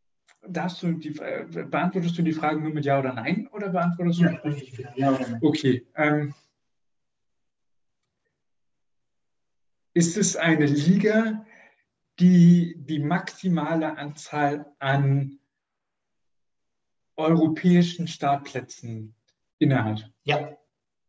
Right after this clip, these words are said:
Speaker 1: Gut, damit sind, ich glaub, nur noch drei oder vier <laughs> in der Auswahl.
Speaker 2: Genau, die, die, die Auswahl ist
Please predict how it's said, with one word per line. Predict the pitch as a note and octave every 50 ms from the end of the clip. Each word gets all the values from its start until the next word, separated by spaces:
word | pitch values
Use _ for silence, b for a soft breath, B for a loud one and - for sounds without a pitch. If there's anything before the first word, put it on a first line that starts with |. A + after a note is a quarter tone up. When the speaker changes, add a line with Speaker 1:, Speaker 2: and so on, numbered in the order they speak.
| _ _ _ _ _ _ _ _
Speaker 1:
Gut, | - C#3 C3 - - - - -
damit | D3 C#3 D3 D3+ D#3+ D#3 D#3
sind, | - C#3 C#3+ C#3+ C#3 C3+ - -
ich | - B2 C3+ B2 -
glaub, | - C#3+ C3+ C3+ - - -
nur | D3 D3 C3+ C3 C#3
noch | C3+ C3 B2+
drei | B2+ C3 C3+ C#3 D3 C#3+
oder | C3+ C3+
vier | C3+ - - D3+ C#3+ C#3+ D3+
<laughs> | D3 D3+ G3+ F#3+ F3+ - - C4+ D#4 D4+ - -
in | - F#3+
der | E3+ E3+ D#3+ D3+ D#3+
Auswahl. | E3 - - - F#3 E3+ - A#3+ - C#3+
Speaker 2:
Genau, | D#4 C4 F#3 E3+ - - A#3
die, | G#3+ F#3+
die, | F3 F#3+ F#3+ F#3+ G3 F#3
die | F3 F3
Auswahl | - G3 A3 - - - A3+ G#3
ist | G#3 - -